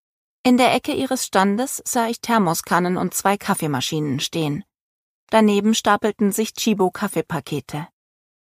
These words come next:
Eilig drängten sich zwei ältere Ehepaare an den Kindern vorbei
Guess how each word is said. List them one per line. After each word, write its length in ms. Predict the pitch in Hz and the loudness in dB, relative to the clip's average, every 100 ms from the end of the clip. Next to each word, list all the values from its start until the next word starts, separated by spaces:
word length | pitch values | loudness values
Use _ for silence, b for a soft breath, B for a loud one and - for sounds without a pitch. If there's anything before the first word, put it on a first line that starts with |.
| _ _ _ | _ _ _
Eilig 460 | - 208 208 196 | 4 6 4 2
drängten 480 | - 202 202 - 190 | 0 -2 -2 -2 -2
sich 240 | 180 185 - | 0 -2 -4
zwei 240 | - 190 | -2 -2
ältere 400 | - 196 180 165 | -2 -2 -2 -2
Ehepaare 680 | - 190 196 175 170 170 180 | -2 0 0 0 0 0 0
an 120 | 180 | -2
den 140 | 180 185 | -2 -2
Kindern 300 | 208 190 190 | 0 0 2
vorbei 420 | 208 196 190 190 | 2 4 4 2